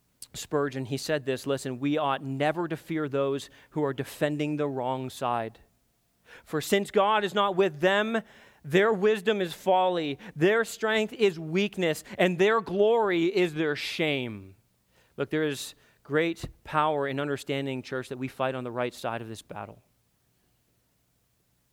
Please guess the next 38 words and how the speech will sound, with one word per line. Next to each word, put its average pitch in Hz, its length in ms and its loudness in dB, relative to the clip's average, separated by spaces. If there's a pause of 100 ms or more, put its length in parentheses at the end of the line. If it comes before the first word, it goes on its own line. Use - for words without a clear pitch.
(480)
And 143 80 0
though - 80 4
Paul 202 320 0
is 156 100 -2
appealing 175 380 0
to 139 60 -2
Caesar 170 360 -4
here, 180 280 -4 (360)
I 139 80 0
want 170 200 0
you 180 220 0 (240)
to 147 120 -4
see 170 200 -4
this. 151 160 0
Some 170 120 -4
people 165 200 -2
think, 156 220 -4
"Well, 143 100 -4
Paul 202 240 -2
is 160 80 -2
making 175 300 -2
a 143 60 -2
mistake. 156 580 -2 (140)
He's, 160 180 -6
he's 160 160 -4
putting 202 240 0
his 170 120 0
hope 185 400 0 (220)
in 175 140 2
the 175 80 2
judicial 165 480 0
system. 160 420 -2 (160)
He's - 120 -6
putting 208 180 2
his 196 120 -2
hope 190 220 2
in 180 160 0
Caesar 202 600 0